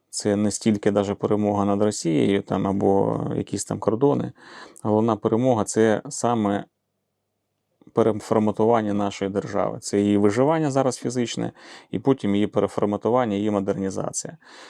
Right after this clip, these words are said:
Якщо ми це зможемо зробити, то, в принципі, у армії дуже великі перспективи. Ми можемо стати форпостом між, е, Західом і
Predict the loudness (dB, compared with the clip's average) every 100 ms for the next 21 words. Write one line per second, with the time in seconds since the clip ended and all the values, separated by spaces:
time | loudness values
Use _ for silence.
0 | -8 -6 0 0 0 0 0 2 0 2
1 | 2 0 0 -2 0 0 -2 -4 -4 -6
2 | -4 -4 -2 0 2 2 0 -2 -2 0
3 | 0 -2 -4 -8 -8 -12 -6 0 0 0
4 | -6 -20 -10 0 2 4 2 0 0 0
5 | 0 0 -2 -2 -2 -2 0 -2 -2 -4
6 | -2 -6 -8 -4 -2 0 2 0 0 -2
7 | -2 -2 -4 -2 0 2 0